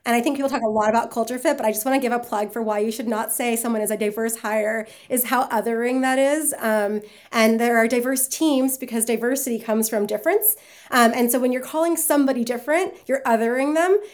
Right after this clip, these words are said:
And that just, like, hurts my heart. Like, I get the chills thinking about it. Um, when I've been called a diverse hire, I'm just like, <laughs> "Oh,"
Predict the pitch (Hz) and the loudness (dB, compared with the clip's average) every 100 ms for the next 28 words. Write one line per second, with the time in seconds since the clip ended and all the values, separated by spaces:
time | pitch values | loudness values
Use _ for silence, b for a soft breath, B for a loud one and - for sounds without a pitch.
0 | B 254 262 269 262 262 254 254 254 - | B 2 2 2 0 0 0 -4 -2 -2
1 | 254 - 220 240 254 240 233 - 226 233 | -4 -2 -2 -2 -4 -4 -4 -4 -2 -2
2 | 233 240 233 294 302 320 392 370 B B | 0 -4 -2 -2 0 0 0 -2 B B
3 | - 233 240 240 262 320 320 320 302 247 | 0 2 2 -2 0 0 0 2 2 0
4 | 269 285 220 254 294 311 294 277 359 359 | 0 -2 0 4 4 4 2 4 6 6
5 | - | 4